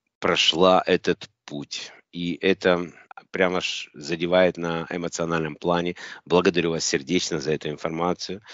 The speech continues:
Мы закончили с вопросами. Если у вас есть какое-то желание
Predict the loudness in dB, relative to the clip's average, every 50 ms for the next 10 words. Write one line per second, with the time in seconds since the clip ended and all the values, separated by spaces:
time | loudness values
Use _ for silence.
0 | -20 -20 -12 -4 0 2 4 4 4 2 2 0 0 0 0 0 0 0 0 -4
1 | -4 -4 -4 -4 -4 -4 -6 -8 -10 -12 -14 -18 _ _ _ _ _ _ _ _
2 | _ _ _ _ _ -12 -6 -2 2 4 4 4 4 2 0 0 0 0 0 0
3 | 2 0 2 2 2 2 2 2 -4 -12 -20 -20 -20 -20 -20 -20 _ _ -8 -4
4 | 2 4 6 6 6 6 4 4 2 2 2 0 -2